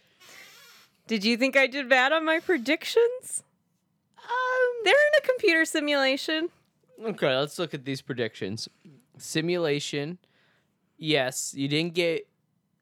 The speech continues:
Speaker 2: why it existed.
Speaker 1: Yes, I did not.
Speaker 2: Or what the real world looks like. <laughs>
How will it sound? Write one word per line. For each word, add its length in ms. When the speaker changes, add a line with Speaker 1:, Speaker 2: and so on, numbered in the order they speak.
Speaker 2:
why 460
it 200
existed. 1040
Speaker 1:
Yes, 880
I 120
did 200
not. 380
Speaker 2:
Or 240
what 340
the 140
real 1080
world 720
looks 300
like. 540
<laughs> 60